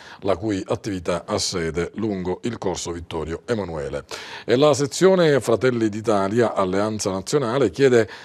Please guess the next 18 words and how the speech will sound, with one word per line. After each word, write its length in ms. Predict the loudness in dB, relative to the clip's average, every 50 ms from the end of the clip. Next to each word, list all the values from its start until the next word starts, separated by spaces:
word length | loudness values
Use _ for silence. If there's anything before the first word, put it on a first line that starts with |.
| -14 -4
al 400 | 4 6 6 6 6 4 2 0 0
prefetto 520 | 0 2 4 2 2 2 2 2 2 4
di 240 | 4 2 -2 0 -2
inviare 500 | -2 0 0 2 4 4 4 4 4 2
più 160 | 2 0 -4
forze 340 | -2 0 0 0 0 0 -2
dell'ordine 640 | -2 -2 0 0 0 -2 -2 -4 -4 -4 -4 -4 -6
sul 380 | -6 -6 -6 -6 -6 -6 -8 -4
territorio. 680 | 2 2 2 2 2 -4 -4 -6 -6 -6 -4 -2 -2 -4 -4 -6 -14 -14 -14 -14 -8 -2
A 100 | -2 0
seguito 460 | 2 4 2 2 2 2 4 4 4
della 220 | 6 6 4 2
crisi 300 | 2 2 0 0 2 0
economica, 760 | -2 0 0 0 0 0 0 -2 -4 -4 -4 -4 -4 -4 -8 -10 -6
della 420 | -4 -4 -4 -2 -4 -4 -4 -4
disoccupazione 1040 | -6 -6 -8 -8 -8 -8 -8 -6 -6 -6 -6 -6 -6 -2 0 0 0 0 -2 -2
galoppante, 840 | -2 0 -2 -2 -4 0 2 4 4 4 2 -2 -8 -6 -4 -4 -4 0
oltre, 580 | 2 2 2 2 0 -2 0 2 2 2 0